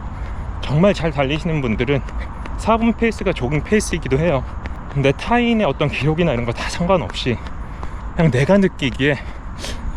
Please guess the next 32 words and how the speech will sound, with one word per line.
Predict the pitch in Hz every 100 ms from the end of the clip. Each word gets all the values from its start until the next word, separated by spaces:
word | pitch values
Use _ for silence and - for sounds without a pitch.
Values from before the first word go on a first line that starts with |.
| -
'아, | 117
이래도 | 113 147 220 214
되나?' | - 110 185
싶을 | - - 208
정도로 | 190 170 147
천천히 | - 196 185
뛰는 | 185 185 160
거예요. | 90 85 - - - - - - -
지금 | - 143 151
제가 | 143 135
이렇게 | 131 120
말을 | 101 120 156
하면서 | 165 151 110
뛸 | 180
수 | -
있는 | 107 131
정도의 | 123 120 101
속도로. | - - 135 98 - - - - - - -
"이래가지고 | 131 165 196 190 185
뭐 | 139
살이 | - 214
빠지나요? | 208 226 208 196 151 180
뭐 | 143
이래가지고 | 110 139 139 123
운동이 | 107 117 147
되나요?" | 127 90 92 104 165 - - -
뭐 | 120
이렇게 | 143 160
생각하시는 | 160 202 202 196 190 196
분들이 | 180 170 160 107
계실 | - - 110 120
텐데 | 107 90 90